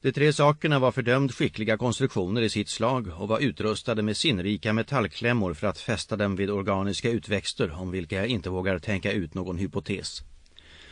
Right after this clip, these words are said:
Jag hoppas, hoppas innerligt, att de var en mästerlig konstnärs vaxprodukter, trots det som mina djupaste farhågor säger mig.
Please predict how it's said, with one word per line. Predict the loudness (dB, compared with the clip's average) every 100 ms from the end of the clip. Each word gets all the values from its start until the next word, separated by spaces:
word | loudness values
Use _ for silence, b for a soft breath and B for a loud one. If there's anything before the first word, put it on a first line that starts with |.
| B B B B B -6
Jag | 0
hoppas, | 0 2 0 -2 -4 -12 -10
hoppas | -4 -2 -2 0
innerligt, | 0 0 -2 -4 -10 B B B
att | 0 0 0
de | 0
var | 2 2
en | 2
mästerlig | 0 0 -2 -2 -2 0
konstnärs | 0 0 -2 -2 -4 -2
vaxprodukter, | -2 -2 -4 -2 -2 -4 -8 -10 -12 -4
trots | -2 -2
det | 0 0 0
som | -2 -2
mina | -4 -2 0
djupaste | 0 0 -2 -4 -4
farhågor | 0 0 0 -2 -2
säger | -2 -2 -2
mig. | -2 -6